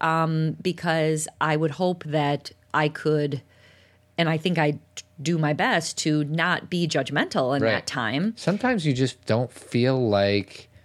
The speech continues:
Speaker 2: hearing any, y-, you don't, so, sometimes you're going through an emotional process and you don't want it to change
Speaker 1: Yeah.
Speaker 2: for whatever reason.
Speaker 1: You
Speaker 2: You're
Speaker 1: don't
Speaker 2: like,
Speaker 1: wanna hear why it's gonna be okay.
Speaker 2: No.
Speaker 1: Yeah.
Speaker 2: Yeah. You know, that
Speaker 1: Yeah.
Speaker 2: happens.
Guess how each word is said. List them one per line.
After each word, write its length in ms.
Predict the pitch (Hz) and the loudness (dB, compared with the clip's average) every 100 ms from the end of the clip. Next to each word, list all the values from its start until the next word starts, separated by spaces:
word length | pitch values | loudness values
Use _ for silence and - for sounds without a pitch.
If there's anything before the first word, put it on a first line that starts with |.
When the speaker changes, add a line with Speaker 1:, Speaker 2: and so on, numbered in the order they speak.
| _ _ | _ _
Speaker 2:
hearing 580 | - - 110 117 98 92 - | -12 -2 0 0 -2 -6 -4
any, 300 | 98 101 101 92 - - | 0 0 0 -4 -14 -16
y-, 100 | - - | -16 -12
you 320 | 113 107 120 | -10 0 2
don't, 220 | 139 139 - - - | 2 0 -8 -20 -16
so, 200 | - - - - - - | -6 -4 -4 -10 -14 -6
sometimes 480 | - 156 175 160 | -4 -2 -2 -2
you're 80 | 135 | -2
going 340 | 104 110 123 120 | -2 -2 -2 -4
through 220 | - 110 | -2 0
an 80 | 101 | 2
emotional 420 | 95 98 - 95 | 2 0 -2 -4
process 720 | - 87 85 - 71 - - - | 0 0 -2 -4 -4 -6 -8 -2
and 580 | 92 90 90 90 87 - - - - | 0 2 0 -2 -4 -10 -20 -20 -8
you 120 | 107 101 | -2 0
don't 260 | 117 135 | 0 0
want 260 | 104 107 110 | 0 0 0
it 100 | 104 | -4
to 60 | 104 | -6
change 640 | - 147 120 - - - - | -2 -2 -4 -10 -20 -16 -2
Speaker 1:
Yeah. 160 | 175 | 0
Speaker 2:
for 100 | 123 | 4
whatever 280 | 120 117 104 | 4 4 4
reason. 380 | 104 101 - 175 | 2 2 -2 -2
Speaker 1:
You 60 | 226 | 0
Speaker 2:
You're 80 | |
Speaker 1:
don't 100 | 254 | 0
Speaker 2:
like, 80 | 214 | 0
Speaker 1:
wanna 160 | 214 202 | 0 -2
hear 260 | - 202 | 0 0
why 180 | 165 156 | 2 0
it's 140 | 151 - | 0 -2
gonna 180 | 156 147 | -2 0
be 120 | 147 | -2
okay. 200 | 135 131 | -2 0
Speaker 2:
No. 340 | 185 123 80 - | 0 0 -4 -8
Speaker 1:
Yeah. 180 | 135 123 | -4 -2
Speaker 2:
Yeah. 220 | 165 85 - | -2 -2 -8
You 80 | 104 | -6
know, 200 | 107 131 | -4 -2
that 160 | 135 110 | -2 0
Speaker 1:
Yeah. 140 | 95 | -2
Speaker 2:
happens. 360 | 135 107 139 | -2 -4 -8